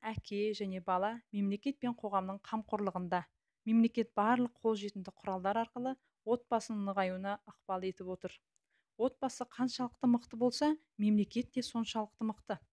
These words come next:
Моральдық ережелер отбасылық қатынастарды реттеу негізі болып табылады. Отбасының нығаюына моральдық ережелермен қатар заң да ықпал етеді.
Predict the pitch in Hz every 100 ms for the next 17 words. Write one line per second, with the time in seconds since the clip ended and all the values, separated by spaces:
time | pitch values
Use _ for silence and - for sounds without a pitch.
0 | _ _ _ - 208 214 208 247 277 254
1 | 240 240 208 - 214 240 - 226 214 -
2 | 208 208 196 - 190 185 190 - 247 214
3 | 185 180 180 180 - 185 180 175 _ _
4 | _ _ _ _ _ - 262 - 269 -
5 | 233 226 220 214 214 262 277 _ - 208
6 | 220 208 208 208 208 196 190 185 185 -
7 | 196 - 247 214 214 208 202 190 - 190
8 | 180 175 180